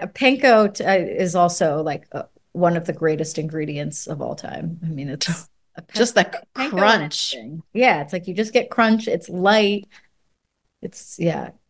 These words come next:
Speaker 1: Throw
Speaker 2: So
Speaker 1: panko on everything.
Speaker 2: so I would qual-, I would qualify pesto as this high impact flavor ingredient. So you call for that as one of your, like, big tips for making these meals that don't taste like shortcuts, but are.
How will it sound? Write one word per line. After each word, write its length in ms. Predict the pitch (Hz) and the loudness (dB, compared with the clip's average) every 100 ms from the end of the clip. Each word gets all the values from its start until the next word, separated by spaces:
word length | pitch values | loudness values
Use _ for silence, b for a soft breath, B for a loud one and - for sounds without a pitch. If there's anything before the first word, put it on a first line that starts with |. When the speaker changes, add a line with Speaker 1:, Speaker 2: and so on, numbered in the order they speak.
| _ | _
Speaker 1:
Throw 160 | - 208 | -8 -2
Speaker 2:
So 280 | 220 233 220 | 6 8 6
Speaker 1:
panko 140 | 190 | 2
on 80 | - 151 | -14 -16
everything. 460 | 151 147 - - | -14 -16 -16 -18
Speaker 2:
so 220 | - - 196 | -6 0 4
I 180 | 247 | 6
would 180 | 330 302 | 6 4
qual-, 360 | - 202 175 - - | 4 4 4 -2 -4
I 160 | - 247 | 2 4
would 160 | 269 208 | 4 4
qualify 640 | 185 165 165 170 160 160 160 _ | 4 4 4 2 2 2 -2 _
pesto 600 | - 160 - 156 135 165 | 0 0 0 0 2 2
as 300 | - 156 160 | 2 2 2
this 300 | 165 160 165 - B | 0 0 -2 -6 B
high 260 | - 214 208 | -2 2 2
impact 400 | - 202 175 170 | 4 2 2 0
flavor 400 | - 180 170 165 | 0 4 4 4
ingredient. 600 | 160 151 147 139 76 - | 2 4 4 4 0 0
So 80 | 170 | 2
you 420 | 160 190 190 190 B B | 4 6 4 4 B B
call 280 | - 196 180 | 2 4 4
for 180 | 180 165 | 2 0
that 340 | 175 165 151 | 2 4 2
as 140 | 165 170 | 0 -2
one 180 | 165 | -2
of 140 | 165 160 | -2 2
your, 240 | 160 156 | 2 4
like, 420 | 151 147 - 156 | 4 2 0 -4
big 260 | 170 165 156 | 0 0 0
tips 540 | - 180 160 - - - B B B | 0 4 4 2 -6 -6 B B B
for 160 | - 165 | 0 4
making 460 | 156 151 151 156 156 | 6 6 4 4 6
these 280 | 156 156 - _ _ _ _ - | 6 4 0 _ _ _ _ -4
meals 340 | 165 202 233 | 4 6 8
that 100 | 214 | 6
don't 200 | 196 180 | 4 0
taste 280 | - 180 170 | 4 2 4
like 140 | 160 | 2
shortcuts, 540 | 147 - 139 - 147 - | 2 0 -2 -2 -4 -4
but 200 | - 151 | -4 -2
are. 400 | - 135 - | 2 2 2